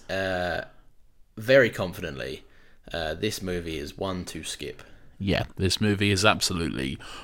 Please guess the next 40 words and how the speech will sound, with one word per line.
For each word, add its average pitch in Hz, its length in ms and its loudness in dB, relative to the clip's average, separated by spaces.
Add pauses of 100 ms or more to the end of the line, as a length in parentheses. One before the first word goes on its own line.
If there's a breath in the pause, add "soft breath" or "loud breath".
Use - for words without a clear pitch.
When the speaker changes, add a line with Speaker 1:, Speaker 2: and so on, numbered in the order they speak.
(120)
Speaker 2:
one 87 280 6
to - 140 0
skip. - 380 2
It - 140 6
has 104 320 6
no 117 220 12
consequence, 92 880 4 (360 loud breath)
uh, 92 400 10
on 95 180 4
the 95 160 4
Assassin's 92 500 2
Creed 92 240 0
story 101 480 6
overall. 101 600 8 (160)
You're 101 180 6
not 107 240 10
gonna 95 220 6
miss 98 240 6
anything. 98 500 4 (320 loud breath)
The 110 140 12
only 110 180 10
thing 101 220 2
I 98 80 6
would 95 200 2
suggest 87 440 2
is 90 160 2
maybe 92 280 6
just 87 320 4 (360 loud breath)
looking 101 360 8
up 92 200 8
the 90 160 8
Aguila 87 480 4
scenes 82 480 4
on 92 220 2
YouTube, 71 640 0 (120)
because - 300 -2
those 78 220 0
are 78 40 -4
pretty - 260 4
good. 62 320 0